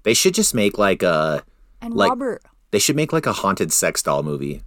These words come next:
Speaker 1: Like, every time somebody has sex
Speaker 2: <laughs>
Speaker 1: with it, they get, like, possessed and then they die.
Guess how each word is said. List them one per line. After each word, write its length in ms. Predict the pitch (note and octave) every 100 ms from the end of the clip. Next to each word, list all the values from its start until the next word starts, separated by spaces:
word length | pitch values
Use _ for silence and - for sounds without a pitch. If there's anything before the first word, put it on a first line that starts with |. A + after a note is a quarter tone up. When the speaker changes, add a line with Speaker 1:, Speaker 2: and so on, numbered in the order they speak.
| -
Speaker 1:
Like, 160 | D#2 F2
every 160 | G2
time 200 | G2 G2
somebody 280 | - G2 F#2
has 160 | E2+ -
sex 260 | F#2 E2+ -
Speaker 2:
<laughs> 0 |
Speaker 1:
with 180 | E2+
it, 160 | E2+ F2
they 120 | E2
get, 160 | D#2 B1+
like, 220 | D#2 C#2+ -
possessed 440 | - E2 D2+ D#2+ -
and 120 | D#2
then 80 | D2+
they 100 | D2
die. 440 | C#2+ C#2+ D#2 F2